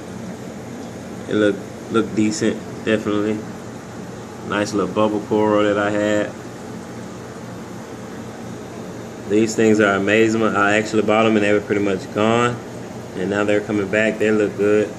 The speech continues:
I didn't buy 'em. I actually got 'em for free, so. My Lobo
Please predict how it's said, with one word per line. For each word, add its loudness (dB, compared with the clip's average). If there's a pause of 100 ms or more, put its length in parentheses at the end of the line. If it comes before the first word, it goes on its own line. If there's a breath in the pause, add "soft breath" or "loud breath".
(360)
I 6
didn't 4
buy 4
'em. 2
I 0
actually 0
got 2
'em -2
for -10
free, -2
so. -6 (3500)
My 0
Lobo 4